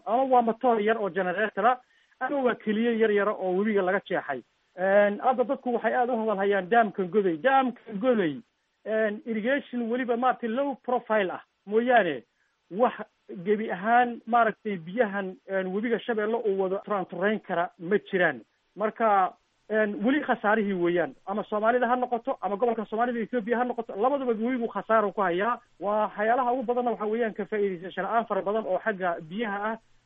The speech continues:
Dadkuna, een, tabartoodii iyo awooddoodii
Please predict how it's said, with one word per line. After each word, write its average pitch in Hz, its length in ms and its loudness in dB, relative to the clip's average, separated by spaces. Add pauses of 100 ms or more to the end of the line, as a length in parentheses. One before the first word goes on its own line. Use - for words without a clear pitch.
Dadkuna, 208 460 -4 (220)
een, 180 260 0
tabartoodii 208 720 -2
iyo 190 280 -6
awooddoodii 208 640 2